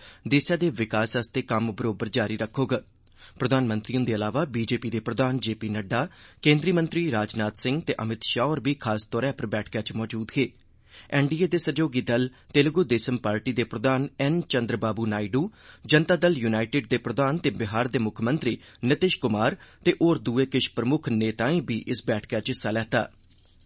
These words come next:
लोकसभा चुनाएं च लगातार त्री बारी जित्त हासल करने आस्तै दुनिया भरै दे नेताएं प्रधानमंत्री नरेंद्र मोदी ते उंदी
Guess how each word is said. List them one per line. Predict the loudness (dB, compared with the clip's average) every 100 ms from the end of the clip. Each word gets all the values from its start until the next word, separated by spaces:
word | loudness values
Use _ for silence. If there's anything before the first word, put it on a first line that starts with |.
| -20 _ _ _ -20 2
लोकसभा | 4 4 2 2
चुनाएं | 2 2 2
च | 2
लगातार | 4 2 0 -2 -2
त्री | -2 0
बारी | 2 2 2
जित्त | 0 0 -2
हासल | -2 -2
करने | -2 -2 -2
आस्तै | -2 -2 -2
दुनिया | -2 -2 -2
भरै | -2 -4
दे | -2 -2
नेताएं | -2 0 0 0 -6 -20 -6
प्रधानमंत्री | 0 2 2 0 0 0 0
नरेंद्र | 0 -2 -2 -2
मोदी | -2 0 -2
ते | 0
उंदी | -2